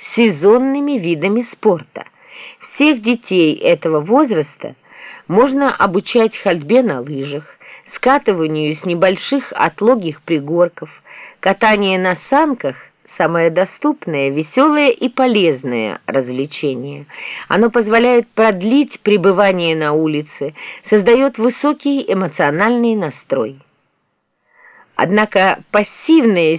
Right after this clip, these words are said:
сидение на санках, когда их длительное время везут за верёвочку, не приносит пользы. Малыши не двигаются, довольно быстро остывают, несмотря на укутывание.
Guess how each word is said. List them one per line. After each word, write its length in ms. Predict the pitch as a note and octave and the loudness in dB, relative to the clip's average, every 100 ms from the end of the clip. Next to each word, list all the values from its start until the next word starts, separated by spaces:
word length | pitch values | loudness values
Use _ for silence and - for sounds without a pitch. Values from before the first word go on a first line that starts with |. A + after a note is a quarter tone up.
| - | -2
сидение 600 | G3+ F3 G#3+ E3 D3 C#3 | -4 2 2 2 -2 -2
на 160 | C3 C3 - | -4 -6 -2
санках, 440 | A#3+ A3+ - A#2 - - - | -2 -2 -8 -14 -14 -20 -18
когда 340 | - F3 E3+ F#3 | -4 -2 2 2
их 220 | F3+ D#3 | 2 -2
длительное 560 | F3+ F3 E3+ F3+ F3+ F3 | -4 -4 -4 -2 0 2
время 320 | F3 E3+ E3+ | 2 0 0
везут 380 | F3 D#3+ D#3 C#3 | -2 -2 -2 -2
за 80 | D#3 | 0
верёвочку, 720 | E3 C4+ A#3+ - - B2 - - - _ | 4 4 2 -2 -8 -10 -10 -18 -20 _
не 160 | F#3 A3+ | 0 2
приносит 580 | D#4 D#4 A3+ F3 A#3+ A#3 | 2 2 2 0 -6 -2
пользы. 520 | A3 D#3+ C3 C3+ C#3+ - - - | 0 0 0 -10 -16 -18 -20 -6
Малыши 580 | F3 G#3+ A3+ D4+ E4+ F4 | 2 2 2 2 2 2
не 200 | D3 C#3 | -4 -6
двигаются, 840 | C#3 E3 F3+ F3+ F3+ - - E3 | -2 -2 0 0 0 -4 -10 -4
довольно 460 | E3 F#3+ C4+ C4 G#3+ | 0 2 2 2 2
быстро 480 | A3+ D4+ - C3 G#2 | 0 -2 -4 -6 -6
остывают, 840 | - - D#3 D3+ G#3+ A3+ G#3+ - | -8 -6 -2 2 2 2 0 -4
несмотря 500 | G3+ G3+ G3 G3 F#3 | -6 -4 -2 -2 -2
на 200 | F3 F3+ | 0 -2
укутывание. 840 | E3+ F3 D#3+ D3 C#3+ C#3 C#3 | -4 -6 -4 -8 -8 -10 -14